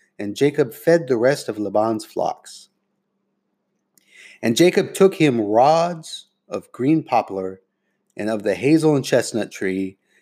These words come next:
and pilled white strakes in them, and made the white appear which was in the rods. And he set the rods which he had pilled before the flocks in the gutter, in the watering troughs,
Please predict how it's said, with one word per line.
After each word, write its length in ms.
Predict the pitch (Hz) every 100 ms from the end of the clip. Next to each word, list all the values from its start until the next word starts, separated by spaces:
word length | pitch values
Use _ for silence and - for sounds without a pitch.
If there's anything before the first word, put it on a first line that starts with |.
| -
and 160 | 107 -
pilled 260 | 131 120
white 360 | 101 113 110 -
strakes 440 | - 139 113 -
in 120 | 92
them, 320 | 92 87 95 - _ _ _ _
and 160 | 92 101
made 240 | 127 131
the 100 | 110
white 340 | 101 131 156 -
appear 520 | - - 147 165 170
which 260 | 139 - 104
was 160 | 90
in 140 | 117 123
the 80 |
rods. 640 | 117 90 85 90 104 - - _ _ _ _ _ _ 120
And 120 | 113
he 100 | 135
set 240 | 214 214
the 80 | 151
rods 480 | 135 151 170 175 131
which 180 | 117 -
he 100 | 113
had 200 | 107 -
pilled 380 | 143 165 160
before 320 | 131 - 127 107
the 80 |
flocks 500 | 95 - 143 151 -
in 120 | 110 95
the 60 |
gutter, 460 | 92 120 143 151 156
in 240 | 196 98
the 60 | 92
watering 480 | 95 127 143 139 131
troughs, 500 | - 135 143 -